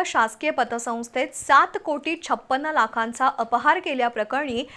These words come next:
पतसंस्थेचे अध्यक्ष, संचालक, व्यवस्थापक आणि शाखा अधिकाऱ्यांवर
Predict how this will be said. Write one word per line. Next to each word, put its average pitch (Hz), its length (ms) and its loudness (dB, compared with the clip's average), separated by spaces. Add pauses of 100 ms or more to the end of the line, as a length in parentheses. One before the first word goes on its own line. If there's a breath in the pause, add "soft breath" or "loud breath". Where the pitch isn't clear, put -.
(200 loud breath)
पतसंस्थेचे 320 760 0
अध्यक्ष, 247 480 0
संचालक, 269 760 -2
व्यवस्थापक 220 680 -2
आणि 262 200 -2
शाखा 240 360 0
अधिकाऱ्यांवर 262 680 0